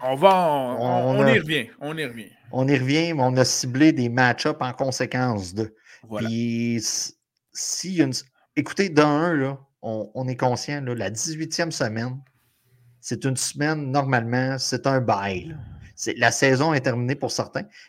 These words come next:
Speaker 2: mais d'autres, <laughs> comme Simon et Danny, ils ont un pool où ce qu'on doit compétitionner la dix-huitième semaine.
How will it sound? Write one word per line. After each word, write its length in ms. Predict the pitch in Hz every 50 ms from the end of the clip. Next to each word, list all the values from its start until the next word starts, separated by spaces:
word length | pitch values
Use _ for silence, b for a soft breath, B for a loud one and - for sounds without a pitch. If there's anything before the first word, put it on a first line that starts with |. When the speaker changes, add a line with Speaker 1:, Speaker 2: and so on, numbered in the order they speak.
| B
Speaker 2:
mais 160 | - 117 120 120
d'autres, 480 | 107 131 131 151 208 285 285 - - _ _ _ _ - - _ _ -
<laughs> 260 | - - - 151 143 -
comme 160 | - 127 131
Simon 460 | - - - - 107 113 123 143 135
et 60 | 107
Danny, 360 | 95 104 98 95 95 123 196 b b b b b b
ils 100 | 113 131
ont 160 | 139 165 156 147
un 140 | 143 135
pool 400 | 127 - - 160 175 190 175 160
où 80 | 139 120
ce 100 | - -
qu'on 260 | - 127 120 117 117
doit 220 | 107 107 117 135 127
compétitionner 960 | - - 151 143 139 131 - - 135 127 123 - - - 139 123 120 123 131
la 140 | 123 120 110
dix-huitième 580 | 107 98 98 101 101 107 107 107 - 120 110 107
semaine. 380 | - 107 95 95 104 120 185